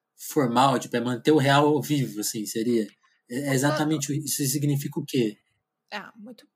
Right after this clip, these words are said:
Speaker 2: ótima pergunta também. O plano real é um plano que se destina a, ao controle inflacionário.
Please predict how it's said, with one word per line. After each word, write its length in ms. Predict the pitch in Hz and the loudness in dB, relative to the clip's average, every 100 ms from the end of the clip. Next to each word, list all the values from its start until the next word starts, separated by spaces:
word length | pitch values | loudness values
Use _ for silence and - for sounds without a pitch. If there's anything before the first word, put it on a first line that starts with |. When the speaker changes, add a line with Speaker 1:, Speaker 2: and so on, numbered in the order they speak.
| - | -6
Speaker 2:
ótima 340 | 208 226 - | -6 -4 -8
pergunta 400 | 302 370 320 330 | -8 -8 -10 -14
também. 320 | 330 370 - 214 | -14 -12 -10 -10
O 60 | |
plano 300 | 220 330 349 | -6 -4 -4
real 500 | 320 269 233 277 294 | -4 -2 2 2 2
é 100 | 247 | -2
um 140 | 285 294 | -4 -10
plano 460 | - 254 262 320 | -6 -4 -4 -6
que 340 | - - 277 262 | -12 -12 -10 -6
se 800 | - - 269 240 247 240 240 208 | -4 -4 -6 -8 -10 -10 -12 -10
destina 800 | 247 254 - - 226 233 277 - | -6 -6 -8 -10 -8 -6 -6 -4
a, 400 | - 247 277 - | 0 0 0 -6
ao 100 | 247 | -6
controle 500 | 247 302 285 302 320 | -4 -6 -4 -4 -6
inflacionário. 840 | 339 - 320 - 359 - 320 - | -6 -6 -6 -4 -8 -6 -6 -8